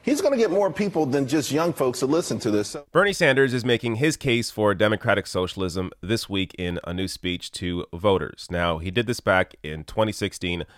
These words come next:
Speaker 2: but this time he's also gonna be contrasting himself against Donald Trump, who he says also supports socialism, just a different kind of socialism. So,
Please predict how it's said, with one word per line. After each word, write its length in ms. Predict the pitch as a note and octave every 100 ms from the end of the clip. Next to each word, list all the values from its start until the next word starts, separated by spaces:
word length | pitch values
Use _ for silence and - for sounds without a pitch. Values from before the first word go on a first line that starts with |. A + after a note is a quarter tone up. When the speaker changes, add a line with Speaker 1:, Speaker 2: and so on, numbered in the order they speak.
| _ -
Speaker 2:
but 120 | -
this 140 | A#2 E3
time 300 | D3+ B2+ A#2+
he's 160 | A#2+
also 260 | A#2+ B2 B2+
gonna 160 | A#2 G#2+
be 140 | G#2+
contrasting 580 | - A2 - A2+ A2 A2+
himself 460 | G#2 - F#2+ F#2+ -
against 420 | F2 F2+ F2 - -
Donald 300 | E2 F2+ F2+
Trump, 300 | D#2+ F#2 D#2
who 100 | -
he 160 | F2 B2
says 380 | B2+ G#2+ F#2+ F2 - - _
also 400 | A2 E3+ E3+ F3
supports 500 | - B2+ A2+ G#2+ -
socialism, 760 | - G#2 G2+ - G2 F#2 G#2
just 260 | G2 G#2 - -
a 60 |
different 320 | F#2 G2 A2+ A2
kind 400 | B2 A#2 F#2+ E2 -
of 120 | E2
socialism. 580 | - D#2 - B1 - - _
So, 360 | - - D#2+ D#2